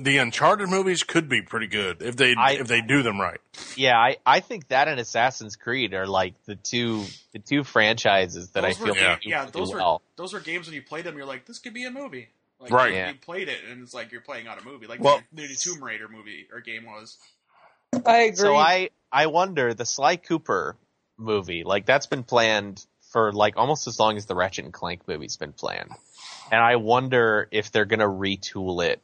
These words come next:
Speaker 2: or make any changes now that, uh, the Ratchet and Clank movie flopped.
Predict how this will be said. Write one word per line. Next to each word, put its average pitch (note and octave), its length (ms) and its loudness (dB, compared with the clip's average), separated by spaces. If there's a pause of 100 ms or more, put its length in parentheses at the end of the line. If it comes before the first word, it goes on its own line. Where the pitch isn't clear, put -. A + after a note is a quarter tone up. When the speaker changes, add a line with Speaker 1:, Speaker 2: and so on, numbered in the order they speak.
Speaker 2:
or G2+ 180 4
make G2 220 2
any G2 160 2
changes F2+ 800 -4 (420)
now F#2+ 400 4
that, F#2 280 0 (160)
uh, F2 460 4
the F#2+ 120 -2
Ratchet F#2 360 0
and - 80 -18
Clank F2+ 340 -4
movie D#2+ 220 -8
flopped. - 600 -2